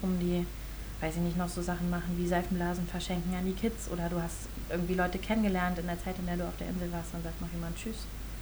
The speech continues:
Und dann auf Kos passiert schon mal eine der richtig <laughs> ekligen Sachen, finde ich. Dann gibt es einen abgetrennten Bereich für die, wie es da dann heißt, normalen Fährgäste. Die dürfen unter so einer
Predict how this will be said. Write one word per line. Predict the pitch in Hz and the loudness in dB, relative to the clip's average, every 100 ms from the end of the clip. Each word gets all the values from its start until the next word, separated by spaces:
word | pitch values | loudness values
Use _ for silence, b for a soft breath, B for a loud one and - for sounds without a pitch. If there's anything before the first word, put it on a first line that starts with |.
| B B B B B - - - | B B B B B -6 -6 2
Und | 190 190 | 6 10
dann | 196 202 | 10 8
auf | 185 - - | 4 2 2
Kos | 208 | 2
passiert | 202 196 - 196 | 2 -2 -2 0
schon | - 190 | 2 2
mal | |
eine | 175 180 | 2 2
der | 175 | 2
richtig | 175 - 185 | 0 0 2
<laughs> | |
ekligen | 202 180 202 190 | 4 6 8 10
Sachen, | 185 185 196 | 8 6 2
finde | - 180 175 | 2 2 2
ich. | 196 - B B B B - | -2 -4 B B B B 0
Dann | 180 | 2
gibt | 175 175 | 4 2
es | 180 175 | -2 0
einen | - 170 170 | 2 2 4
abgetrennten | - - 294 - 196 190 175 | 4 4 2 4 2 4 0
Bereich | 175 180 202 277 - - - | 2 4 4 2 -2 -6 -6
für | - 196 180 175 170 185 - | 0 4 6 6 4 0 -4
die, | 180 175 170 170 - - | 0 4 4 2 -4 -2
wie | |
es | 175 | 0
da | - 170 | 4 4
dann | 170 170 | 4 0
heißt, | 165 165 - | -2 -2 0
normalen | 170 160 160 156 165 220 294 - - - - B B B - | 0 2 2 2 4 6 4 0 -6 -8 -8 B B B 0
Fährgäste. | 226 226 247 254 - 311 311 - - | 2 4 4 0 2 2 2 -2 -4
Die | 175 | 0
dürfen | 180 185 170 | 0 0 -2
unter | 165 170 | -2 -2
so | 170 | 0
einer | 170 165 | 0 0